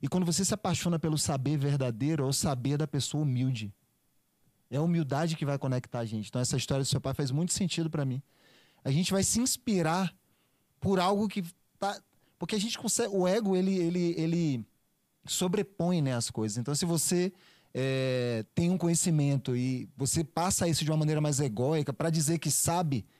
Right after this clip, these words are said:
é diferente de você saber porque você sabe e você tá ali compartilhando com as pessoas. Então, isso pra mim sempre foi muito básico, né? Isso norteou muito a minha, a minha vivência e norteia até hoje.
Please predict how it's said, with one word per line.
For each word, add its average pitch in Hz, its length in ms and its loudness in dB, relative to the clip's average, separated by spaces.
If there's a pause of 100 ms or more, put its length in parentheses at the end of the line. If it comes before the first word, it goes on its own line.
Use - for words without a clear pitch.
(260)
é 151 100 0
diferente 156 480 0
de 139 80 -4
você 147 200 0
saber 143 340 0
porque 160 180 0
você 147 240 0
sabe 120 460 -4 (300)
e 117 60 -4
você 131 260 0
tá 139 120 0
ali 131 140 0
compartilhando 120 720 -2
com - 80 -4
as 120 80 0
pessoas. 107 440 -6 (680)
Então, 175 220 2
isso 214 140 2
pra 240 160 2
mim 220 120 4
sempre 269 280 2
foi 262 140 4
muito 233 220 2
básico, 160 600 0
né? 123 300 -2
Isso 151 300 -2
norteou 185 400 0
muito 190 380 2
a 165 40 2
minha, 143 380 0
a 131 60 -2
minha 151 160 2
vivência 147 440 0
e 170 40 0
norteia 160 340 0
até 190 200 0
hoje. 160 340 2